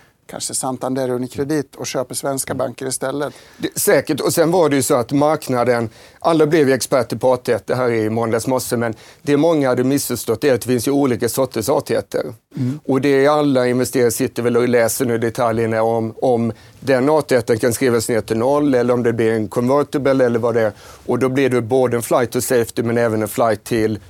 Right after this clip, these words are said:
Speaker 2: konvertibler så att man inte förlorar pengar innan aktieägarna.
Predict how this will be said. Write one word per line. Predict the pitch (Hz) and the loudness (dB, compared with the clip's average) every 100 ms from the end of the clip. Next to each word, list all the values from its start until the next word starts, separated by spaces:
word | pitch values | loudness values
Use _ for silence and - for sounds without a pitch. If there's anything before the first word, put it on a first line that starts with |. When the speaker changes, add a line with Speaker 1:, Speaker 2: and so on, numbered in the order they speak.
| _ | _
Speaker 2:
konvertibler | - 117 117 - 113 104 110 | -4 -2 -2 0 0 0 -4
så | - | -2
att | 110 - | -6 -4
man | 117 123 | -4 -2
inte | 131 131 - 110 | 0 -2 -4 -6
förlorar | - 147 120 110 | -2 0 0 0
pengar | 120 110 107 - | -2 -2 -2 -2
innan | 120 104 104 | -4 -2 -4
aktieägarna. | 123 - - 101 120 | -4 -4 -6 -6 -8